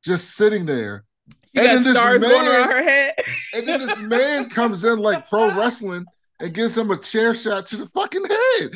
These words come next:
Speaker 1: And then, and you know, you know that was the most egregious part of the video, because that's the only part of the video where the cop immediately steps in and yokes him up. The cop was standing there watching all this shit go on. As soon as he hit her,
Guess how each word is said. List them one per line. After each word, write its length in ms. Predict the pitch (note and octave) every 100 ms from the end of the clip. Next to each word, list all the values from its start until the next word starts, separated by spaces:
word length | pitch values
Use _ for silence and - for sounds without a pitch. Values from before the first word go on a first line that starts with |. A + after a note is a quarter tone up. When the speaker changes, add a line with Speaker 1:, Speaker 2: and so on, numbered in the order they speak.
| - -
Speaker 1:
And 160 | G3 G3
then, 300 | B3 A#3 -
and 180 | F#3+ G#3
you 100 | A#3+
know, 360 | A3+ C#4 D#4 B3+
you 200 | F3 C4+ B3+
know 260 | C4+ D4+
that 200 | A#3+ A#3
was 140 | G#3 D#3+
the 120 | F#3+ F3+
most 220 | G3 F3+
egregious 480 | C3+ E3+ F#3+ F3 B3
part 220 | G3 F3+
of 60 | E3
the 100 | C#3+
video, 500 | G3+ G3+ E3+ D3+ F3 - B4 -
because 260 | A#3+ B3+
that's 220 | G3 C4
the 100 | C4+
only 320 | A3+ A3 B3 B3
part 280 | A#3+ A#3+ A3
of 80 |
the 40 | G#3+
video 400 | E3+ G#3 G3 F3+
where 140 | F3+
the 100 | F3+
cop 320 | - G#3 G3+ G3
immediately 580 | F3+ F3 A3 A3 G3+
steps 420 | F#3+ - G#3+ G4 G3+
in 300 | G#3 B3 - A#4+ -
and 160 | F3 F3
yokes 320 | F3 G3+ -
him 200 | G#3 F3+
up. 240 | F#3+ C#3 - _ _ _
The 100 | A3+
cop 340 | A#3 C4 D#4+ -
was 140 | C#4
standing 480 | - A#3 C4 B3+ A3
there 180 | F#3 E3
watching 400 | C#3+ F#3 G3+ F#3
all 160 | F#3
this 120 | - -
shit 180 | -
go 200 | - - A4+
on. 180 | D4+ B4+ C#5 - B4+ - B4+ C#5 - B4+
As 180 | A#4+ - C4
soon 220 | C4+ C#4
as 220 | C#4+ B3+
he 160 | - B3
hit 220 | G#3+ A#3+
her, 440 | E3+ G#3 E3 C#3